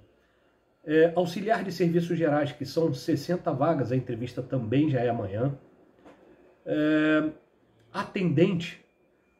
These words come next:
para a rede de fast food, com vagas ali para Bangu, Campo Grande, a entrevista também já será amanhã. E telemarketing, entregador ciclista, marceneiro, operador de caixa, muita vaga para vendedor de loja,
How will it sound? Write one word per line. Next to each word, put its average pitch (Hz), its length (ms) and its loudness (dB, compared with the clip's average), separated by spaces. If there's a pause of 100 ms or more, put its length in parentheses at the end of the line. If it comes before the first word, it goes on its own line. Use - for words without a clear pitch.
(220)
para 151 180 0
a - 20 2
rede 147 240 4
de 143 80 0
fast - 300 -4
food, 165 360 0
com 123 140 -10
vagas 120 300 0
ali 127 140 0
para 123 160 -4
Bangu, 120 500 -4
Campo 135 320 -2
Grande, 139 400 0 (420)
a 131 80 -4
entrevista 117 480 -4
também 104 460 -2
já 101 140 -6
será 113 300 -4
amanhã. 127 500 2 (840)
E 220 340 -8 (340)
telemarketing, 147 840 0
entregador 107 500 -8
ciclista, 143 640 -2
marceneiro, 123 960 0 (360)
operador 107 540 -6
de 139 160 -8
caixa, 139 720 0 (320)
muita 156 400 2
vaga 127 240 2
para 127 140 -4
vendedor 107 480 -6
de 143 100 0
loja, 135 500 4